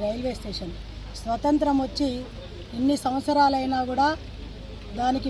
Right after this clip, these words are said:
మరమ్మతులు లేకపోవడం వల్ల ఇక్కడ గేటు పడితే మరి ట్రాఫిక్ ఆగిపోయి అనేక విధాలుగా ప్రజలు ఇబ్బందులు పడుతున్నటువంటి సందర్భంలో, మరి ఈ గడిచిన పదేండ్ల సం-, పది సంవత్సరాలలో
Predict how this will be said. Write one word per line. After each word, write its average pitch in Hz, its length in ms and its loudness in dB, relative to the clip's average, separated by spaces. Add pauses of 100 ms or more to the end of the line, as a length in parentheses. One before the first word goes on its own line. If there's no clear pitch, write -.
మరమ్మతులు 269 540 2
లేకపోవడం 254 580 -4
వల్ల 247 160 0 (760)
ఇక్కడ 262 180 6 (540)
గేటు 277 280 2
పడితే 269 300 4 (640)
మరి 240 120 0 (120)
ట్రాఫిక్ 254 380 0 (100)
ఆగిపోయి 269 460 0 (220)
అనేక 285 300 2 (100)
విధాలుగా 254 480 2
ప్రజలు 240 340 0
ఇబ్బందులు 254 420 -2
పడుతున్నటువంటి 233 680 -6
సందర్భంలో, 240 580 -2 (760)
మరి 254 140 2 (140)
ఈ 302 40 6 (120)
గడిచిన 277 320 4 (400)
పదేండ్ల 285 460 6
సం-, 254 200 -4 (400)
పది 269 200 2 (960)
సంవత్సరాలలో 247 680 4